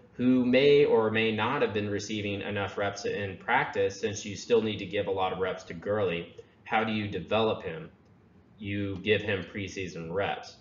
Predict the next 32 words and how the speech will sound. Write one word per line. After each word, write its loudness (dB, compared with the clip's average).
Not 0
a 2
heavy 2
workload, 2
but 0
enough 0
for 2
him 0
to -6
get 0
the -8
feel 2
and -2
get 2
his -2
pads 0
popped 2
a 0
few -10
times -4
so 2
he -6
can -8
get -2
used -4
to -4
running -2
the -6
zone -2
come -6
game 0
time. -10